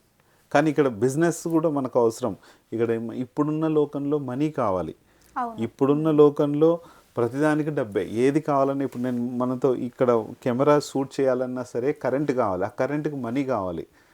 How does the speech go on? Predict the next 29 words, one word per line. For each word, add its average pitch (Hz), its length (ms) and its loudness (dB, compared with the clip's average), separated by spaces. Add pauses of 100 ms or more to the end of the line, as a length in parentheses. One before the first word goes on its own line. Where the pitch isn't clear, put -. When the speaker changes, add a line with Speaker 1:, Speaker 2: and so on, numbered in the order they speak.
(160)
Speaker 1:
నేను 127 260 0
ఇక్కడికి 127 340 0
స్టూడియోకి 143 380 2
రావాలంటే 139 560 2
కూడా 143 180 -2
మనీ 139 280 -4
కావాలి. 101 420 -8 (260)
Speaker 2:
అవును 233 280 -8
సార్. 196 380 -12
Speaker 1:
పెట్రోల్ 147 400 4
పోయాలి 127 500 4
దాంట్లో. 92 340 -8
అంటే 131 560 -2 (320)
ప్రతిదానికి 151 640 0
మనీ 131 360 -2
కావాలి 110 340 -2
కాబట్టి 104 580 -8
మనము 131 460 -6 (180)
పూజా 131 240 0
విధానంలో 110 540 -2
కూర్చొని 113 420 -8
పూజనే 120 540 -6 (120)
చేస్తే 160 420 0 (340)
అవుతది 123 640 4 (500)
అనేది 147 260 -2
కాదు. 147 260 2
ఇక్కడ 104 220 -2 (680)
పని 123 280 2
చేయాలి. 95 300 2